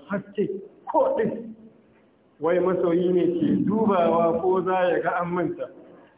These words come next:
Cikin ramin nan duk mai rai sai ya shiga ya kwanta. Ba haka yace ba? Masoyi ne ke cewa, "Ga wani guri can ba a feshe ba.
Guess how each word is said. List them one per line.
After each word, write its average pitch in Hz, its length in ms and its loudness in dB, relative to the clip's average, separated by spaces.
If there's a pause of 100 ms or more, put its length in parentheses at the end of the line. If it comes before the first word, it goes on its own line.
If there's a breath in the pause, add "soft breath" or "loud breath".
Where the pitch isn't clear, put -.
(140)
Cikin 202 300 0
ramin 202 500 4
nan 185 280 0
duk 214 180 -2
mai 190 240 2
rai 180 260 2
sai 196 180 4
ya 196 280 2
shiga 165 260 2
ya 165 140 4
kwanta. 160 420 -4 (360)
Ba 151 80 0
haka 196 200 0
yace 196 220 2
ba? 202 220 2 (760)
Masoyi 214 440 2
ne 190 180 4
ke 165 120 -4
cewa, 175 180 0
"Ga 165 160 2
wani 202 160 0
guri 196 260 -4
can 202 180 -2
ba 196 60 -2
a 151 160 -2
feshe 170 320 -2
ba. - 100 -8